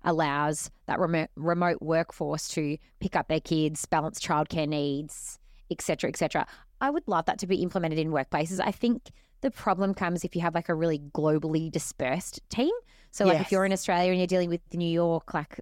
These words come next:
Speaker 1: they clock off
Speaker 2: Yeah,
Speaker 1: at
Speaker 2: 'cause you used to have
Speaker 1: ten A M,
Speaker 2: meetings at,
Speaker 1: you know?
Speaker 2: like, what time? You'd have,
Speaker 1: Six A M?
Speaker 2: like, five A M. Yeah, six A M meetings.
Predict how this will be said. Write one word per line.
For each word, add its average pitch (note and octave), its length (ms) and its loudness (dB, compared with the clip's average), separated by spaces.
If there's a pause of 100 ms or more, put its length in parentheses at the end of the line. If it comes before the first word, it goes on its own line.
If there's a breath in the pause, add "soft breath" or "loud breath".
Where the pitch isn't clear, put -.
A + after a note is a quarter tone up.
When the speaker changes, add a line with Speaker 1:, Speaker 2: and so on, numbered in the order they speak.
Speaker 1:
they E3 160 2
clock E3 360 0
off D3+ 160 2
Speaker 2:
Yeah, E3+ 160 4
Speaker 1:
at D3 120 0
Speaker 2:
'cause F3 180 -4
you G3 100 4
used A3 260 4
to F#3 80 4
have D#3+ 120 4
Speaker 1:
ten F#3 140 4
A - 20 6
M, D#3 100 4
Speaker 2:
meetings D3+ 280 0
at, E3+ 80 -2
Speaker 1:
you D#3+ 80 0
know? D#3 60 4
Speaker 2:
like, - 160 0
what - 160 -2
time? E3 440 0 (1080)
You'd G#3 140 4
have, - 0 -
Speaker 1:
Six - 0 -
A G3+ 60 2
M? E3+ 60 4
Speaker 2:
like, E3+ 180 4
five D#3+ 220 4
A D3+ 100 4
M. E3 260 2
Yeah, F3 320 2 (260)
six - 280 -8
A F3+ 40 0
M D#3 180 -2
meetings. D#3+ 420 -4